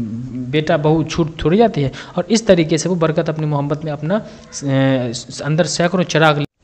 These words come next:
इस तरीके से बरकत अली के कहने पर अ, जरीना जो होती है वो अपने आशियाने में आ जाती है और दोनों अपने सैकड़ों चिराग रोशन कर दिए और फिर अपना आशियाना आबाद करने का फैसला ले, लेते हैं। तो आपको पता है कि इस chapter का नाम आशियाना क्यों रखा गया, कि आशियाना जहाँ जो तिनके तिनकी जोड़ को लोग अपना घर बनाते हैं उसे हम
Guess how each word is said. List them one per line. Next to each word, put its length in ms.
इस 100
तरीके 300
से 140
बरकत 400
अली 120
के 140
कहने 560
पर 420
अ, 120
जरीना 460
जो 120
होती 260
है 180
वो 100
अपने 340
आशियाने 500
में 140
आ 200
जाती 320
है 180
और 160
दोनों 360
अपने 300
सैकड़ों 580
चिराग 420
रोशन 340
कर 200
दिए 180
और 160
फिर 200
अपना 320
आशियाना 520
आबाद 360
करने 220
का 100
फैसला 360
ले, 140
लेते 460
हैं। 120
तो 80
आपको 220
पता 220
है 80
कि 80
इस 140
chapter 240
का 60
नाम 160
आशियाना 320
क्यों 220
रखा 180
गया, 160
कि 80
आशियाना 460
जहाँ 280
जो 160
तिनके 340
तिनकी 300
जोड़ 160
को 120
लोग 200
अपना 140
घर 200
बनाते 320
हैं 60
उसे 180
हम 80